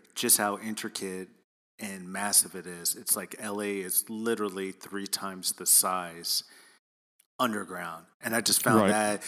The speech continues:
Speaker 1: just a side note, I mean, it's, it's related to the story. It's not the main focal point, but it's, like,
Speaker 2: No,
Speaker 1: just how
Speaker 2: right.
Speaker 1: intricate it is was impressive.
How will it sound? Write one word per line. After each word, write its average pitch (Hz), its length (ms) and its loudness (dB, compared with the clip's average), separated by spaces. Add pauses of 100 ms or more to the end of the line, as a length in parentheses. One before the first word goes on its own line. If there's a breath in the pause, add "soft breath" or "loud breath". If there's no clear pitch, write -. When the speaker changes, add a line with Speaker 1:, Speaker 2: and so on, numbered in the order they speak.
(120)
Speaker 1:
just - 180 8
a 170 60 10
side 156 340 10
note, 120 240 0
I 117 80 -8
mean, 117 120 -4
it's, 113 280 0
it's - 400 -4
related 117 420 2
to 110 100 0
the 98 100 0
story. 98 440 2
It's 90 140 2
not 104 160 -4
the 107 80 -4
main 95 280 -4
focal - 380 -6
point, 85 380 -14
but 90 140 -10
it's, 85 240 2
like, 92 140 2
Speaker 2:
No, 165 220 8
Speaker 1:
just 104 200 4
how 113 180 8
Speaker 2:
right. 113 120 2
Speaker 1:
intricate 104 420 -4
it 95 120 -4
is 92 300 0 (460 loud breath)
was 101 360 4
impressive. 90 560 0